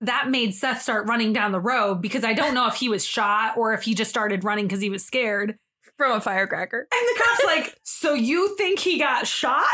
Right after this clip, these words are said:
Speaker 1: and that's why he started running? So someone was shooting at him."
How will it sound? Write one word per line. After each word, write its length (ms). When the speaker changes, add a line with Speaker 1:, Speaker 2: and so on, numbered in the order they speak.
Speaker 1:
and 140
that's 300
why 240
he 160
started 380
running? 260
So 100
someone 300
was 140
shooting 460
at 160
him." 380